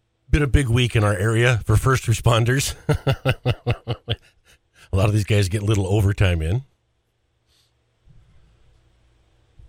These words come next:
I think almost everybody has seen the picture of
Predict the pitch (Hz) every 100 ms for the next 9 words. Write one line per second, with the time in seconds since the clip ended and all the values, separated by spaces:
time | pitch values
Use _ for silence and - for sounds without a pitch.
0 | - - - - - - - - - 104
1 | 95 117 107 104 104 - 107 107 95 101
2 | 104 101 92 123 113 95 127 117 - 135
3 | - 92 92 95 90 - -